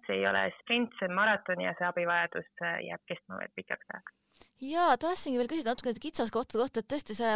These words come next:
Speaker 2: mahud on nii suured, aga praegu siiski koos ka vabatahtlik, et, äh, üldiselt on, äh,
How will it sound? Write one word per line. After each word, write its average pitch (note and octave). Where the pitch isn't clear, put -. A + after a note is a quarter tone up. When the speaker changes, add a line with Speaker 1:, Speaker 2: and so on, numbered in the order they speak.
Speaker 2:
mahud C4+
on G#3+
nii B3
suured, D4+
aga G#3
praegu A#3
siiski B3
koos C4
ka A3+
vabatahtlik, A3
et, G#3+
äh, G#3+
üldiselt A#3
on, A#3
äh, A#3